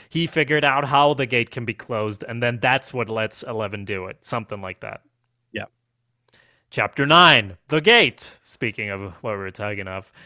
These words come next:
Speaker 1: So, uh, yeah, we get a reunion, first of all, with Eleven and Mike. How do you feel in general now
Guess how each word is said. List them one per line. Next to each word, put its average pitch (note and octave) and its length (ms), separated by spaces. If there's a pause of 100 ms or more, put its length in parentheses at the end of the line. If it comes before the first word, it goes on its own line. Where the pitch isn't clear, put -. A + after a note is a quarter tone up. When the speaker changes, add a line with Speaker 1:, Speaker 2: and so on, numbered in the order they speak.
(320)
Speaker 1:
So, F3 460
uh, F3+ 180
yeah, G3 180
we D#3+ 100
get F3 160
a F3 40
reunion, D#3+ 580
first D3 280
of B2 80
all, A#2 180
with A#2 120
Eleven A#2+ 520 (200)
and B2+ 340
Mike. E3+ 320 (100)
How F#3 140
do A#3 60
you A3+ 60
feel A3+ 220
in F3+ 100
general C#3 380
now B2+ 280